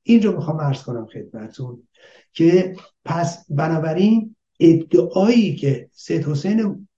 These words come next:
مرتضوی می‌کنه شریران است و این چیزی است که بایستی بهش توجه کنید. و سید حسین مرتضوی یکی از اهدافش در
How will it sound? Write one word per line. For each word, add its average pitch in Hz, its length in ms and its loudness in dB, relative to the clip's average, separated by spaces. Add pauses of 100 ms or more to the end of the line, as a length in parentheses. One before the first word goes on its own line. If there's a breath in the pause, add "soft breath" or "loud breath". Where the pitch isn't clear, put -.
مرتضوی 139 680 -2
می‌کنه 131 500 -4
شریران 120 880 -4
است - 520 -16 (1600 loud breath)
و 139 40 -6
این 226 200 6
چیزی 208 320 0
است - 140 -4
که 170 80 -2
بایستی 139 440 -2
بهش 135 260 -2
توجه 113 560 -12
کنید. - 280 -18 (840 loud breath)
و 143 100 2
سید 165 260 0
حسین 208 460 -2 (340)
مرتضوی 131 680 -4
یکی 175 480 0
از 208 220 0
اهدافش 147 540 -4
در - 360 -6